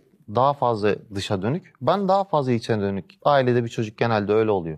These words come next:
Ya ben bir sürü bir şey anlatmadım. Mesela yolda giderken bana, "Bunu niye anlatmamıştın bana? Bunu niye anlatmamıştın?" şeklinde. Genel itibariyle evlilikle alakalı. Hatta yorumlarda insanlar şey demişler. İşte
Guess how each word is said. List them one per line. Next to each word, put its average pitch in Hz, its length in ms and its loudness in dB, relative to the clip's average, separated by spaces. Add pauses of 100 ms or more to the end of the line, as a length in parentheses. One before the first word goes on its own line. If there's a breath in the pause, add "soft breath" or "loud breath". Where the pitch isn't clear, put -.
(120)
Ya 139 60 -2
ben 190 160 0
bir 233 60 -4
sürü 190 280 -4
bir 175 60 -10
şey 185 200 0
anlatmadım. 180 540 -2
Mesela 120 260 0
yolda 131 240 2
giderken 127 400 -4
bana, 127 280 -2
"Bunu 151 180 2
niye 196 160 2
anlatmamıştın 143 760 -4
bana? 104 200 -4
Bunu 139 200 0
niye 143 140 2
anlatmamıştın?" 104 640 -4
şeklinde. 95 640 -6 (360 loud breath)
Genel 127 380 2
itibariyle 113 540 0
evlilikle 104 540 2
alakalı. 95 400 -2
Hatta 175 280 0
yorumlarda 170 500 0
insanlar 160 420 -2
şey 135 280 2
demişler. 90 480 -4
İşte - 280 0